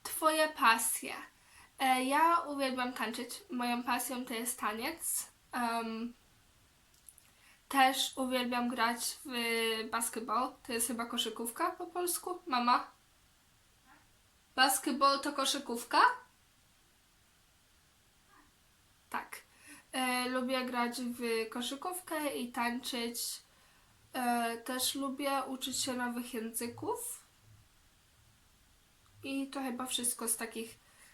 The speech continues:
najważniejszych dla mnie pasji. Em,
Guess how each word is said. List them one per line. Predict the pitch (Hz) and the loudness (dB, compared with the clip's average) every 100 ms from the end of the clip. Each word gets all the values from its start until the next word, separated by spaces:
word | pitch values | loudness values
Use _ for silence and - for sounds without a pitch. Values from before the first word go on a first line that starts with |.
| - | -10
najważniejszych | 247 233 226 226 226 220 214 - 202 208 | -2 -2 0 -2 -2 -4 -4 -6 -6 -6
dla | 208 | -6
mnie | 208 208 | -6 -8
pasji. | 208 - - - - - - - - - - - _ - | -4 -2 -2 -8 -20 -20 -20 -20 -20 -20 -20 -20 _ 0
Em, | 269 262 262 262 254 | 4 4 4 0 -4